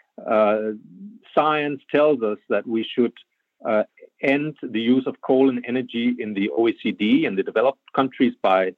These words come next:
twenty thirty or, or shortly thereafter, and in the rest of the world by twenty forty,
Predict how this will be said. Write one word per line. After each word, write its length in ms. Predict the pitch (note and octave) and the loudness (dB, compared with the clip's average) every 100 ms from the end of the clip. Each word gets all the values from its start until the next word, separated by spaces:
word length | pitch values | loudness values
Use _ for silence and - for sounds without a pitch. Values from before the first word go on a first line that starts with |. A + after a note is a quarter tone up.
| - | -4
twenty 260 | D#3 - - | -4 -4 0
thirty 480 | A#2 B2+ - F3 F3+ _ _ - _ | 2 2 2 -2 -2 _ _ -20 _
or, 200 | - A2 G#2+ | -4 -2 0
or 120 | A2+ | 0
shortly 320 | C3 A2+ A#2+ | 2 2 2
thereafter, 680 | G#2 G#2+ A2 B2+ - C#3+ C3 | 4 4 2 0 -2 -2 -2
and 160 | A#2 A2+ | -6 -10
in 140 | B2 | -8
the 80 | G#2+ | -4
rest 220 | A#2 C3+ - | -2 -2 -4
of 120 | A#2 | -4
the 80 | A2+ | 0
world 360 | A2 A2+ A#2 | 2 2 2
by 120 | G2+ | -4
twenty 340 | F#2 A2+ G2 G2 | -6 -10 -8 -6
forty, 560 | - C#3 C#3 G3 G#3 | 0 0 0 -4 -6